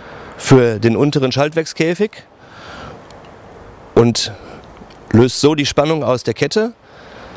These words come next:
Das heißt, man kann das Schaltwerk einfach nach vorne und hinten schwingen und für den Radausbau schwingt es so leicht aus dem Weg. Type two wird bei X null und X neun verfügbar sein und funktioniert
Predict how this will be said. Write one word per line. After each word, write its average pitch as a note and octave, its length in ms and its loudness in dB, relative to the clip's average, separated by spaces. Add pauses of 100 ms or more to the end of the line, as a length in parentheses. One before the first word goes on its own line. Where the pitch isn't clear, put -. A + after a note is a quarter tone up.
(120)
Das - 120 -2
heißt, A2+ 240 2
man A2+ 100 2
kann B2 140 0
das A2+ 80 0
Schaltwerk B2+ 460 -2
einfach C3 340 -4
nach B2+ 140 -4
vorne C3 240 -2
und A#2 80 -4
hinten D#3 260 -4
schwingen F3+ 360 0 (600)
und G#2+ 140 2
für B2 100 4
den A2+ 80 4
Radausbau D3 880 0 (380)
schwingt A2+ 260 0
es G#2+ 80 0
so A#2+ 100 4
leicht A2 300 0
aus G2+ 160 -2
dem G#2 160 -6
Weg. F2 260 -4 (1300)
Type C#3+ 200 2
two D#3+ 280 -2
wird C#3+ 320 -4
bei B2 340 0
X A#2+ 220 -6
null D3 180 2
und A#2+ 180 -4
X A2+ 160 -6
neun C#3 200 2
verfügbar F3 480 -2
sein D#3 380 -2 (300)
und A2+ 160 -4
funktioniert C3 680 0